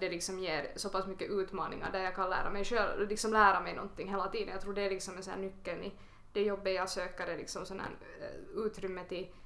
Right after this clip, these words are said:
min kreativitet och, och min egna,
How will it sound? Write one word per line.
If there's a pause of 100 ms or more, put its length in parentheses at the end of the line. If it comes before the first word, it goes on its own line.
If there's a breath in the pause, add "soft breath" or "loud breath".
(220 soft breath)
min
kreativitet
och, (540 loud breath)
och
min (440 loud breath)
egna,